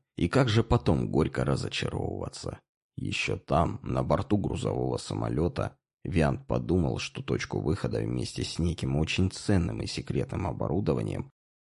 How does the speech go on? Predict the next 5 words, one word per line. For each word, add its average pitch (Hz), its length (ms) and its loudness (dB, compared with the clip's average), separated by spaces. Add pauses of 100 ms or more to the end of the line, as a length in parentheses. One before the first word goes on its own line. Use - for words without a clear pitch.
правительство 76 640 2
Юрании 65 460 4
спрячет - 540 -2
в - 100 -20
какой-нибудь 60 640 -4